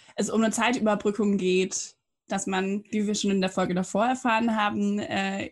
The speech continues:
ja, sechs Monate hat ja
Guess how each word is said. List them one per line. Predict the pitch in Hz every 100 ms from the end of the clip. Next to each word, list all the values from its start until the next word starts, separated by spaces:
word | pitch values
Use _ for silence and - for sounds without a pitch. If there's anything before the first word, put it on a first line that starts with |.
| -
ja, | 196
sechs | 190 208 -
Monate | 220 226 240 220 - 208 196 202 - _ _ _
hat | 208 196 214
ja | 196 196